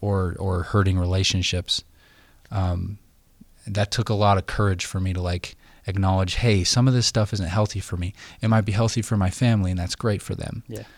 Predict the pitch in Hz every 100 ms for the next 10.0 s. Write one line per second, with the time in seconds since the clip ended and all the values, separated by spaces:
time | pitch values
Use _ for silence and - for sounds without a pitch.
0 | _ - 95 85 92 87 - - 64 -
1 | - _ _ _ _ _ _ _ _ _
2 | 101 95 90 85 95 120 - _ _ _
3 | _ - 104 95 101 95 90 - _ _
4 | _ _ - - 117 95 95 95 92 -
5 | 95 90 - 90 - 90 - 69 69 71
6 | - 117 120 92 85 67 - - - -
7 | 90 - - 107 101 95 - 98 - 98
8 | - 90 - - 98 92 - - - -
9 | _ _ - - 101 90 90 85 85